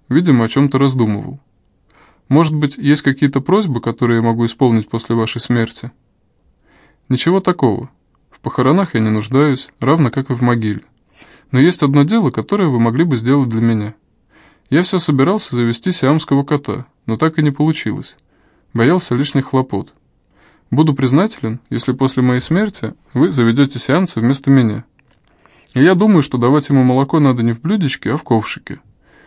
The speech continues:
Как он начнет из него лакать, надо легонько приподнять ковшик, чтобы его мордочка окунулась в молоко. Я бы попросил вас проделывать это раз в день. Это важно,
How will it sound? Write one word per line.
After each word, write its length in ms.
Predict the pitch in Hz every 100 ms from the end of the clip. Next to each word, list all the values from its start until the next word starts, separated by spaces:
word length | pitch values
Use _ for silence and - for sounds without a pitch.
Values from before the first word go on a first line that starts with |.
| _ -
Как 180 | 131 147
он 100 | 131
начнет 340 | 120 190 208
из 100 | 135
него 220 | 123 117
лакать, 420 | 113 113 113 104 -
надо 240 | 127 190 143
легонько 420 | 113 139 180 120
приподнять 520 | 127 117 143 131 120
ковшик, 420 | - 208 - 131
чтобы 300 | - 127 120
его 120 | 120
мордочка 480 | 117 165 175 127 -
окунулась 440 | 107 110 120 147 139
в 40 |
молоко. 500 | 123 123 131 107 107 _ _ _ _ - _ _ -
Я 140 | 160
бы 140 | 185 139
попросил 480 | 123 123 127 208
вас 120 | 180 -
проделывать 560 | 127 110 160 170 127
это 180 | 120 110
раз 180 | 127 143
в 100 | 117
день. 260 | 110 107 120 _ _ _ _ -
Это 180 | - 175
важно, 440 | 156 110 113